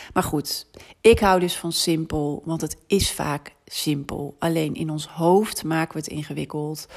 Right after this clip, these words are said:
Of doordat het al heel lang sleept, eh, voelt het zwaar. Dus, eh, eigenlijk gaan, ehm, eh, ons hoofd en de emoties gewoon met ons aan de haal.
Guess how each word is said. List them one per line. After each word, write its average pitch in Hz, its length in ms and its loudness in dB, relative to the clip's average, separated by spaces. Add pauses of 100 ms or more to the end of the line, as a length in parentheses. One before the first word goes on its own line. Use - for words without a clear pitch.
(260)
Of 165 400 -2
doordat 160 380 -2
het - 160 -10
al 160 140 0
heel 160 240 0
lang 151 240 -4
sleept, 190 800 2
eh, 151 640 -4
voelt 190 480 -2
het 151 140 -6
zwaar. 160 680 2 (440)
Dus, 170 380 0
eh, 175 220 -2
eigenlijk 180 440 0
gaan, 180 380 0
ehm, 165 380 0 (180)
eh, 185 200 -2
ons 170 200 -4
hoofd 175 360 -2
en 175 120 -2
de 165 80 -4
emoties 156 640 -4
gewoon 147 200 -4
met 147 180 -4
ons 151 160 -6
aan 139 140 -6
de 139 60 -6
haal. 143 440 -4